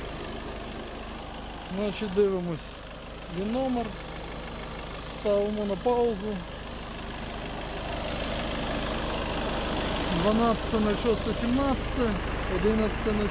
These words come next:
шосте сімнадцяте. Все тут є. Дев'ятнадцятий рік, акумуляторна батарея.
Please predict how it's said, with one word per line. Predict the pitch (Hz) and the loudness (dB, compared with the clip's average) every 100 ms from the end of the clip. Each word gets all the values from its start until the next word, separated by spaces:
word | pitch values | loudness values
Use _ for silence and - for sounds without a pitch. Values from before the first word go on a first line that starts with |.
| 226 | 2
шосте | 208 226 196 233 | 0 0 0 0
сімнадцяте. | 254 254 233 226 220 196 156 - - - - - - - - - - | 2 2 2 -2 -2 -2 -2 -4 -4 -4 -4 -4 -4 -4 -4 -2 -2
Все | - 226 214 | 2 4 4
тут | 202 185 220 | 2 0 0
є. | 262 262 247 190 - - - - 123 113 120 - - - - 180 | 2 2 2 0 0 -2 -2 -2 -2 -2 -2 -2 -2 -2 -2 2
Дев'ятнадцятий | 196 202 220 226 220 214 180 214 | 4 4 4 4 2 0 0 2
рік, | 214 - | 2 0
акумуляторна | 180 202 208 254 269 240 226 233 | 0 0 2 4 2 2 2 2
батарея. | 226 220 226 220 214 202 | 2 2 0 0 2 2